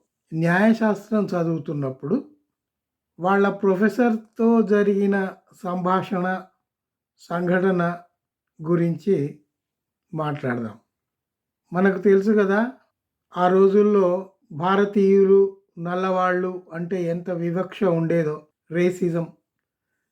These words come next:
జాతి వివక్ష ఏ స్థాయిలో ఉండేదో మనకు తెలుసు. అట్లాంటిది ఇండియా నుంచి ఒక నల్లవాడు వచ్చి ఇక్కడ చదువుకుంటున్నాడు అంటే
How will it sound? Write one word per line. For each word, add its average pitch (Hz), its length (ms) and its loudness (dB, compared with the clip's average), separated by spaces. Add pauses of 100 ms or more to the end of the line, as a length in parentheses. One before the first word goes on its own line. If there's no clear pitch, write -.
(140)
జాతి 175 360 0
వివక్ష 165 460 -4 (380)
ఏ 175 180 0 (520)
స్థాయిలో 202 680 0
ఉండేదో 185 420 -4
మనకు 151 300 -12
తెలుసు. 131 300 -10 (460)
అట్లాంటిది 226 560 4
ఇండియా 214 460 4
నుంచి 214 400 0
ఒక 196 200 -2
నల్లవాడు 190 580 -2
వచ్చి 170 320 -4
ఇక్కడ 180 240 -4
చదువుకుంటున్నాడు 170 1200 -4 (520)
అంటే 202 600 2